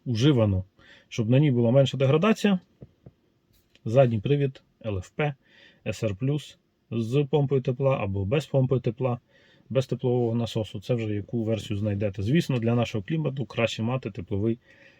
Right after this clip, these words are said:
насос. От такий перегляд варіантів для Tesla Model три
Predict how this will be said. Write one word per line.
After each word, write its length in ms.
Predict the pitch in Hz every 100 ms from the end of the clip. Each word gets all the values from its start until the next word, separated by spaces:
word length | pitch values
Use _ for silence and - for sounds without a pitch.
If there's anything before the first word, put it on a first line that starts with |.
| _ -
насос. 500 | 127 - 92 - - _ _ - - - - - - -
От 180 | 175
такий 380 | - 156 165 135 - _ _ _
перегляд 600 | 139 143 139 113 104 - _ _ _ _ _
варіантів 600 | 123 131 143 113 92 98 - _ _
для 340 | - 110 123 110
Tesla 500 | - 131 110 113 110
Model 280 | 123 127 117
три 320 | 156 208